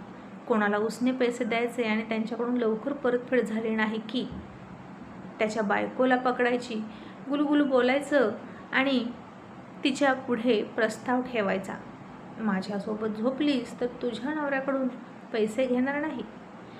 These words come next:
आणि गरीब बिचारी त्या बायका काय करणार,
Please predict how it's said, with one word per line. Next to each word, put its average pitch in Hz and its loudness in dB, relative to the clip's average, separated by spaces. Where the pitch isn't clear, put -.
आणि 226 2
गरीब 226 2
बिचारी 220 0
त्या 240 6
बायका 208 4
काय 240 0
करणार, 196 -2